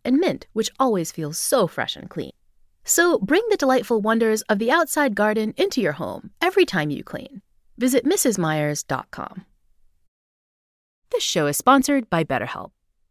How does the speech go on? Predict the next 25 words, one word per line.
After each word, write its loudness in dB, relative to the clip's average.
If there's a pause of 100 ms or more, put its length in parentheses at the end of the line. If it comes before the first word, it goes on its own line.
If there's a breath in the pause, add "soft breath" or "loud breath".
(200)
It's -4
a 2
simple 0
truth. -12 (220)
No -4
matter 4
who -2
you 0
are, 2
mental -2
health -6
challenges -2
can -2
affect -4
you, -10 (460 soft breath)
and -2
how -2
you 4
manage 2
them -2
can -2
make 0
all 0
the -2
difference. -8